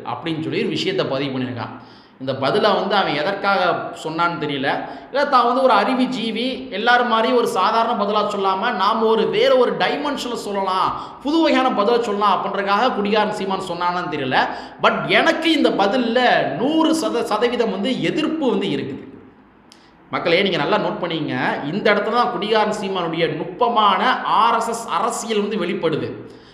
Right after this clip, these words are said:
அதாவது, நல்லா நோட் பண்ணிக்கங்க, தமிழ்நாட்டினுடைய அரசியல் களத்துல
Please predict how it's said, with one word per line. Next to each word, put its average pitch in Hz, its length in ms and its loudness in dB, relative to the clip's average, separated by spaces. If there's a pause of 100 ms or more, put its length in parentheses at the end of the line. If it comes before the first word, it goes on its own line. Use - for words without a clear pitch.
(160)
அதாவது, 196 320 4
நல்லா 180 160 2
நோட் 202 260 0
பண்ணிக்கங்க, 165 440 -2
தமிழ்நாட்டினுடைய 269 680 4
அரசியல் 226 640 2
களத்துல 156 760 -4